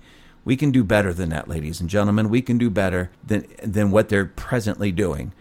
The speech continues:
We can help these young people get on their two feet and sustain themselves. Boy, how awesome would that be? I wanna, I mean,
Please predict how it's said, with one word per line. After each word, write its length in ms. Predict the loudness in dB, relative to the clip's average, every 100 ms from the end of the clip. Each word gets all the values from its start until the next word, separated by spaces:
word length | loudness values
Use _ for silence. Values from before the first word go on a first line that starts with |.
| -10 -4
We 100 | 0
can 140 | 0
help 280 | 2 2 4
these 180 | 2 4
young 220 | 2 2
people 400 | 0 2 4 2
get 240 | 4 2
on 140 | 2 2
their 120 | 0
two 220 | 0 -2
feet 400 | -2 0 0 0
and 160 | -2 -2
sustain 680 | 0 2 2 2 2 4 6
themselves. 760 | 4 2 -2 -2 -4 -8 -14 -20 -20 -20 -20 -20 _
Boy, 400 | 2 4 2 -2 -6
how 200 | -2 0
awesome 380 | 4 4 4 0
would 120 | 0
that 180 | 0 0
be? 100 | 2
I 80 | 2
wanna, 200 | 2 -2
I 100 | 0
mean, 240 | 2 0